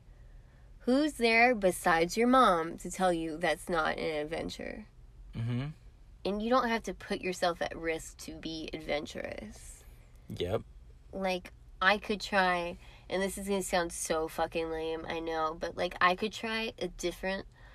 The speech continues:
Speaker 1: flavor of ramen soup,
Speaker 2: <laughs>
Speaker 1: and that could be an adventure for me.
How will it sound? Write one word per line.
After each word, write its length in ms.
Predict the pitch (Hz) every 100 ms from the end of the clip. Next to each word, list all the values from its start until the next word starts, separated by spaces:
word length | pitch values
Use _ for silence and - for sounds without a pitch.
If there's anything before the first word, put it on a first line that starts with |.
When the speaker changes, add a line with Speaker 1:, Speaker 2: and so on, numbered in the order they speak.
| - -
Speaker 1:
flavor 720 | - 196 180 196 202 220 202
of 200 | 180 165
ramen 540 | 165 170 170 170 165 151
soup, 440 | - 165 185 254 113 - -
Speaker 2:
<laughs> 840 | 117 - 117 - 104 - 110 -
Speaker 1:
and 360 | 117 175 196 202
that 180 | 196 190
could 160 | 208
be 200 | 202 208
an 60 | 196
adventure 520 | 180 175 185 208 180 165
for 180 | 160
me. 420 | 156 160 170 -